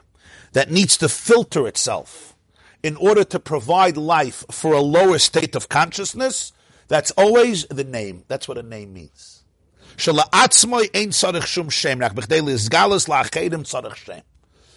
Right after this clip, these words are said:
Here's the descri-, the definition of a name is not for me. If I would remain completely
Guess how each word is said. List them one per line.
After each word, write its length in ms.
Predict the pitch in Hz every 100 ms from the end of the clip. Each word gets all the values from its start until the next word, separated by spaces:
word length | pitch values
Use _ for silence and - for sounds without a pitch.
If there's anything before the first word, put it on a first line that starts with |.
| _ _ _ _ _ _ _ _ -
Here's 280 | 127 233 165
the 80 | 170
descri-, 240 | 147 127
the 80 | 143
definition 500 | 151 170 220 - 220
of 100 | 175
a 60 |
name 480 | 160 165 185 190 175
is 480 | 156 180 214 160 -
not 260 | 151 170 -
for 140 | 156
me. 300 | 135 123 90 _ _ _ _ - _ _ _ _ -
If 160 | 135 -
I 140 | 208
would 180 | 220 175
remain 520 | 190 175 190 202 190
completely 920 | - 160 - 175 196 - 147 123 -